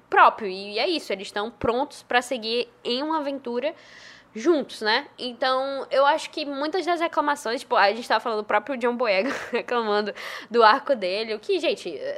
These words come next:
só o que vai ter é gente, tipo, quando acabar, é gente falando que, "Ah, não, não sei o quê."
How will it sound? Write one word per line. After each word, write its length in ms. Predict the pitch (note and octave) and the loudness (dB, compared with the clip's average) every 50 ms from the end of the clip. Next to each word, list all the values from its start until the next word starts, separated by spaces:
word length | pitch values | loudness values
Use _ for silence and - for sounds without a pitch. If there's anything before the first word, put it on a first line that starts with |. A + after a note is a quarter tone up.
| - - - - | -10 -12 -12 -8
só 200 | - - B3 C4 | 2 4 4 4
o 40 | |
que 100 | D4 - | 4 4
vai 140 | D#4 D4 C#4 | 2 2 2
ter 480 | C#4 - G#3 G#3 A3 G#3+ G3 E3 C3 - - | 2 2 2 4 4 4 2 2 0 -2 -2
é 100 | - F3 | 0 0
gente, 300 | G3 G3 G#3 G3 G3 - | 2 2 0 -2 -2 -6
tipo, 180 | - - - - | -12 -14 -16 -10
quando 200 | - - F#3+ G3+ | -6 -4 -4 -2
acabar, 560 | G#3 - G3 E3+ E3 F3 F3+ F3+ E3+ D#3 E3 | 0 2 2 4 4 4 4 4 4 2 0
é 20 | F3 | 0
gente 180 | E3 F3+ F3+ | -4 -6 -6
falando 400 | - - F#3+ F#3 F3 E3+ D#3+ D#3+ E3 | -4 -2 -2 -2 -2 -4 -6 -10 -12
que, 80 | - - | -12 -12
"Ah, 200 | D#4+ G4+ G#4 E4 | -10 -10 -10 -10
não, 240 | C#4+ C4 C#4 C#4+ | -8 -10 -10 -12
não 60 | C4 G#3+ | -12 -14
sei 140 | - G#3+ | -14 -16
o 40 | G#3+ | -14
quê." 320 | - - F3 F#3 G3+ F#3+ | -12 -10 -10 -8 -10 -10